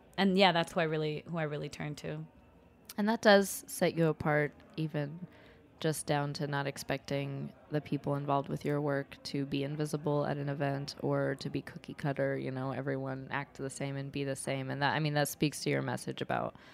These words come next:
Speaker 1: Mm-hmm.
Speaker 2: allowing difference and making that be the norm of, like, not everyone, you know, has the same background or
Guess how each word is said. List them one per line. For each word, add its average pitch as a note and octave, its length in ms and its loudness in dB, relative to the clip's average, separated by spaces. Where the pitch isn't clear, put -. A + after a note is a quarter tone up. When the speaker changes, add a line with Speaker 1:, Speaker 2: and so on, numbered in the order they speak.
Speaker 1:
Mm-hmm. E3+ 220 -4
Speaker 2:
allowing C#3 420 6
difference B2 580 -2
and C#3 180 0
making C3+ 320 -2
that B2 200 4
be C3+ 120 0
the C3+ 140 -2
norm C3 480 -2
of, - 180 -4
like, A#2 400 -4
not C3 220 0
everyone, C3 580 -4
you C3 120 -4
know, A#2+ 180 -4
has C3 200 -4
the C3 120 -4
same C3 220 -6
background B2+ 720 -2
or B2 400 -4